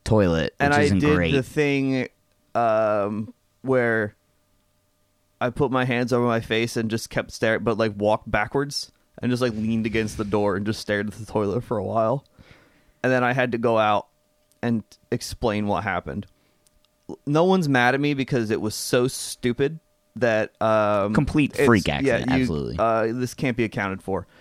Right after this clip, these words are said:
Speaker 2: And as I said, normally in a, in a retail store, if you lose the keys, it's a pretty big deal because, you know, there's a lot of money worth of inventory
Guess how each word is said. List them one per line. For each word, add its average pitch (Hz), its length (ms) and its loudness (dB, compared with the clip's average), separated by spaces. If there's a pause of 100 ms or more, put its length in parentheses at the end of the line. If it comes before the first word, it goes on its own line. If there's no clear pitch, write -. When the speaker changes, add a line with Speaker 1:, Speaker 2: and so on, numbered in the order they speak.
(220)
Speaker 2:
And 147 220 0
as 151 160 2
I 147 60 0
said, 135 180 0
normally 143 480 2
in 110 80 0
a, 107 140 0
in 113 160 -2
a 110 80 0
retail 127 360 0
store, 123 280 0
if 110 80 -6
you 135 80 0
lose 135 380 -2
the 120 80 -6
keys, 139 480 -6 (220)
it's - 180 -6
a 151 40 -2
pretty 180 300 -4
big 123 320 -4
deal 101 480 -2 (300)
because, 113 680 -2 (480)
you 120 120 -4
know, 92 260 0 (220)
there's 117 340 -2
a 123 60 0
lot 113 260 2
of 104 80 -4
money 110 240 -2
worth 107 220 0
of 101 100 -4
inventory 104 680 -2